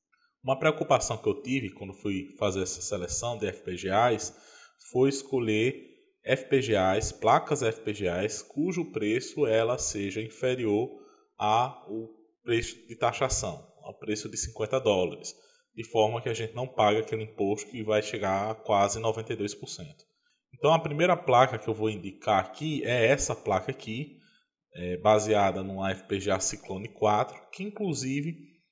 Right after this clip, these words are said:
pra quem acompanha o canal há mais tempo, sabe que essa daqui foi a primeira placa F P G A que eu utilizei no curso de F P G A e Verilog.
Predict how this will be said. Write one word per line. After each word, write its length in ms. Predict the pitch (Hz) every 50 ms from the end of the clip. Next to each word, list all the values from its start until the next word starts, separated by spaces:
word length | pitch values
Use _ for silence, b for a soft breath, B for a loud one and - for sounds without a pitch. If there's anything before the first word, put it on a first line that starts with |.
| _ _ _
pra 180 | - 131 127 127
quem 120 | - 139
acompanha 420 | 131 - - 131 123 - 123 117
o 80 | 113 110
canal 300 | - 117 110 110 104 101
há 60 | 101 101
mais 280 | 101 98 98 - -
tempo, 440 | - 123 139 170 180 160 - - 90 - b b b b b b
sabe 420 | - - - 139 139 147 151 151 156
que 100 | - 156
essa 220 | 147 139 - 151
daqui 300 | 147 139 139 - 127 127
foi 240 | - - - 131 127
a 40 | 135
primeira 440 | - - 131 110 113 131 156 175
placa 400 | - - - 123 120 123 - -
F 140 | 127 117 -
P 140 | - - 123
G 160 | 110 107 113
A 140 | 107 104 110
que 140 | 110 - 127
eu 40 | 127
utilizei 680 | 127 - 143 131 135 139 120 - 110 110 117 120 - - 139
no 180 | 143 160 160
curso 400 | - - 113 110 113 - - -
de 140 | 117 110 107
F 160 | 110 107 -
P 160 | - - 120 110
G 100 | 110 110
A 140 | 101 104
e 40 | 110
Verilog. 560 | 113 120 127 139 165 160 123 104 92 82 78